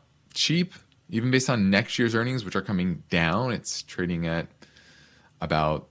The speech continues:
thirty times. Uh, that's a little high for me. Earning, or revenue's up thirty-three percent last quarter, earnings up forty-nine percent. Um, so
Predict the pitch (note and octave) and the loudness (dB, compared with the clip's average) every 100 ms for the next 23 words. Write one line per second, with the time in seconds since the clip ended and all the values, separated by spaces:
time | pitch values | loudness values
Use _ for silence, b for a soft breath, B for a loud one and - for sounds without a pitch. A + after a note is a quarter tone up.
0 | _ - F#2+ F#2+ G2 F#2+ E2 D#2 E2+ F3 | _ 0 4 4 4 0 -2 -2 0 -2
1 | A3 - - - - - - - A2 A2+ | 0 -2 -4 -6 -12 -16 -14 -12 -8 -4
2 | A2+ - C#3 D3 C3+ C#3 B2+ B2 A#2+ - | -2 0 2 2 2 2 4 4 2 0
3 | D#2+ C#2+ B1+ - _ b b b b b | 0 0 -6 -14 _ b b b b b
4 | b _ - F#2 G2+ G#2+ F2+ E2 F#2+ G#2+ | b _ 0 2 4 2 0 2 4 4
5 | A2 G2+ - G#2 G2+ G#2 G2 F2+ F2 F#2+ | 2 0 2 2 2 0 -2 -4 0 0
6 | G2+ G#2 G2 F#2+ G2 - - F2 E2 - | 0 0 2 2 0 -2 -4 -2 -2 -6
7 | - F#2 F2+ D#2 D#2 E2+ F2+ G#2 A2 b | -4 0 0 0 0 0 -2 -4 -8 b
8 | b - F#2+ - F2+ F2 - B B B | b -6 -2 0 0 0 -6 B B B
9 | B _ F2+ F#2+ F#2+ F#2 G2 F2+ - C3 | B _ 2 4 6 4 2 2 6 6
10 | C3 | 6